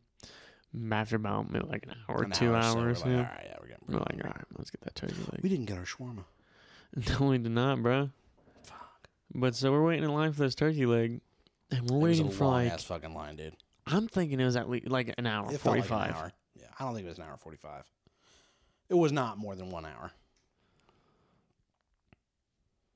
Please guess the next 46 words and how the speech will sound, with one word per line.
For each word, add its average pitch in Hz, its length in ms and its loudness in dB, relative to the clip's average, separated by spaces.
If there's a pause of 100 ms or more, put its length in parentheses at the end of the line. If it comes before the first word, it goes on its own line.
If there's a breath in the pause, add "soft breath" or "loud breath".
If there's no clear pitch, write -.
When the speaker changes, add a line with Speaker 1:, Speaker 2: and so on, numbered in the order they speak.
(320)
Speaker 1:
I 156 100 2
would 160 80 4
agree 135 240 4
with 123 140 4
you 127 80 6
if 117 140 -2
it 127 60 6
was, 120 200 6
it 113 100 2
wasn't 117 260 2
more 110 160 -2
than 113 160 -4
an 110 80 -6
hour 110 140 -2
and 110 80 0
a 113 40 -2
half. - 440 -6 (680)
Speaker 2:
It 87 100 -10
wasn't, - 280 -14
it 78 160 -10
wasn't 73 340 -14
more 60 140 -16
than 52 100 -18
an - 60 -16 (160)
hour. - 100 -12
Speaker 1:
Dude. 117 320 4 (600 loud breath)
Speaker 2:
I 156 160 2
wouldn't 190 240 6
be 156 100 6
surprised 131 480 2
if 127 140 -2
it 127 100 4
was 107 180 -4
less 95 300 0
than 120 140 0
an 120 80 2
hour, 127 320 2 (120)
Speaker 1:
I 208 100 -4
don't 240 80 2
know, 254 60 6
Speaker 2:
but 240 60 6
Speaker 1:
man. 147 100 4
Speaker 2:
just - 160 -2
felt 98 440 -2
long. 78 400 0
Speaker 1:
We, 254 540 4